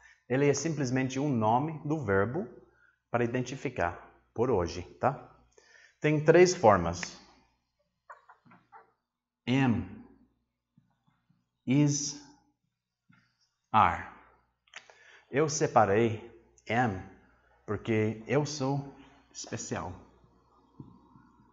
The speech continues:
Eu sei porque a minha mãe me falou já. E eu tenho certeza, se você pergunta à sua mãe, ela vai falar a mesma coisa. I am special, tá?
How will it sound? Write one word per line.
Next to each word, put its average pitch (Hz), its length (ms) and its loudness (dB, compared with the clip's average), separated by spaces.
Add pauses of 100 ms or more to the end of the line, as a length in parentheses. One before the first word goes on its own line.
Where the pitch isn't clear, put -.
(120)
Eu 120 140 -4
sei 120 280 -4
porque 123 280 -6
a 104 100 -4
minha 110 240 2
mãe 107 220 0
me 113 420 -6
falou 107 420 -6
já. 107 220 -6 (960)
E 120 60 0
eu 143 120 0
tenho 175 240 2
certeza, 139 460 0
se 139 160 -4
você 123 260 -4
pergunta 123 440 -2
à 113 40 -2
sua 104 220 -4
mãe, 107 480 -4
ela 104 180 -4
vai 104 220 0
falar 113 540 0
a 139 80 -4
mesma 120 360 -6
coisa. 90 440 -8 (440)
I 117 240 0
am 107 140 -4
special, - 480 -4 (320)
tá? 131 320 -6